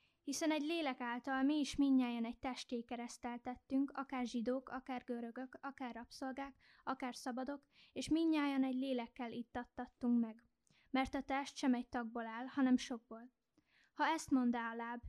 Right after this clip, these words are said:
"Mivel nem vagyok kéz, nem vagyok a test része", vajon azért nem a test része? És ha ezt mondaná a fül, "Mivel nem vagyok szem,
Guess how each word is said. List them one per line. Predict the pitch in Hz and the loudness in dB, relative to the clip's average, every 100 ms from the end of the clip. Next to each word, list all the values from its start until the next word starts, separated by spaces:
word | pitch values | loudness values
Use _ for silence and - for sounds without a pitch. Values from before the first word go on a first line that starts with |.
| - _ | -14 _
"Mivel | - 262 294 | 0 2 4
nem | 320 339 | 4 6
vagyok | 302 277 269 | 4 2 -2
kéz, | - 262 262 | -4 -2 0
nem | 277 277 | 2 6
vagyok | 254 233 240 | 4 2 -4
a | 240 | -8
test | 240 240 - | -8 -12 -12
része", | 226 226 - 233 - _ _ _ - | -12 -12 -12 -12 -14 _ _ _ -2
vajon | 277 277 277 | 2 6 6
azért | 269 262 254 | 4 0 0
nem | 247 | 0
a | 233 | 0
test | 254 285 - | -2 -4 -4
része? | 311 294 - 269 226 226 _ _ _ _ | -4 -4 -4 -4 -4 -8 _ _ _ _
És | 269 262 | -4 0
ha | |
ezt | 285 269 | 0 2
mondaná | - 269 254 254 254 | 6 8 6 4 0
a | 254 | 0
fül, | - 240 214 240 _ _ _ | -4 -6 -6 -10 _ _ _
"Mivel | 269 269 311 | 0 4 4
nem | 349 320 | 6 4
vagyok | 269 254 254 | 4 0 -4
szem, | - 262 233 262 - | -6 -4 0 0 -2